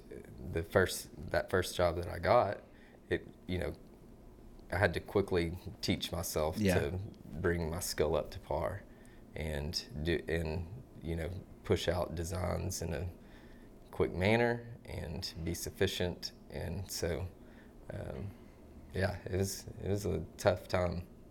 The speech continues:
Speaker 2: Mm.
Speaker 1: but got through it.
Speaker 2: You got
Speaker 1: It's
Speaker 2: through
Speaker 1: good.
Speaker 2: it, and now you're on top of it, and you, and you are fast. I
Speaker 1: Yeah.
Speaker 2: mean, that's, it makes, I could see it that they, y-,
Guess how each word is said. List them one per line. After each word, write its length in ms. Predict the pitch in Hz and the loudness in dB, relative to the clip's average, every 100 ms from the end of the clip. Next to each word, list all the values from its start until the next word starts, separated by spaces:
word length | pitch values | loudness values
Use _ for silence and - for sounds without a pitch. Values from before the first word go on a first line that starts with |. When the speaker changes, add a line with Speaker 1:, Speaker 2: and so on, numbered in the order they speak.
| - | 2
Speaker 2:
Mm. 240 | 92 87 71 - - - | 4 4 2 -14 -16 -6
Speaker 1:
but 200 | - - - - - - - - | -6 -6 -14 -18 -20 -20 -14 6
got 240 | 107 101 | 6 8
through 240 | 123 135 139 | 8 8 8
it. 100 | - | 4
Speaker 2:
You 60 | |
got 140 | 95 92 | 4 4
Speaker 1:
It's 80 | |
Speaker 2:
through 100 | 92 | 10
Speaker 1:
good. 200 | 110 143 90 | 10 10 6
Speaker 2:
it, 40 | |
and 120 | 92 92 | 2 6
now 120 | 98 | 8
you're 160 | 101 98 | 8 6
on 80 | |
top 280 | 95 104 101 | 6 6 6
of 120 | 107 107 | 6 6
it, 100 | - | 8
and 140 | 98 | 8
you, 220 | 107 107 - - - - - - - | 10 8 4 -14 -18 -20 -20 -10 8
and 120 | 104 | 10
you 160 | 120 - | 10 10
are 180 | 107 123 | 8 8
fast. 600 | - 80 - - - - - | 6 2 2 -8 -12 -10 6
I 60 | |
Speaker 1:
Yeah. 80 | 98 | 8
Speaker 2:
mean, 140 | 101 98 | 8 8
that's, 400 | 110 - - - - - - - | 8 6 -6 -10 -18 -20 -20 4
it 60 | 110 | 10
makes, 360 | 131 120 - - | 10 10 -2 0
I 140 | 98 98 | 4 4
could 200 | 104 87 | 4 2
see 200 | - 110 | 8 8
it 120 | 90 | 8
that 200 | 98 82 | 6 8
they, 260 | 95 90 85 - - - - - - | 4 6 2 -6 -20 -20 -20 -20 -10
y-, 120 | - | -8